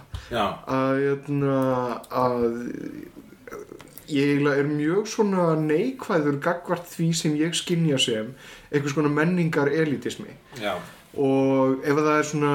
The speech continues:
Speaker 2: listtjáning eða, eða, hérna, eða svona hæ-, hámenningar dæ-, hámenningarlegt dæmi,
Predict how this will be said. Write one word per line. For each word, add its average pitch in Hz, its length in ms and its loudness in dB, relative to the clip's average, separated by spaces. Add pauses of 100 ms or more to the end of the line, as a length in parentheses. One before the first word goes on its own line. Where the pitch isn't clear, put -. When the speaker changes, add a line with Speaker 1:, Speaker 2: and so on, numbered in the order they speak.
(140)
Speaker 2:
listtjáning 165 760 2
eða, 131 360 2 (400)
eða, 120 360 -2 (340)
hérna, 127 560 -4 (920)
eða 131 260 4 (100)
svona 135 240 -2
hæ-, 143 300 2 (520)
hámenningar 151 1000 -2
dæ-, 151 300 2
hámenningarlegt 160 640 2
dæmi, 131 340 0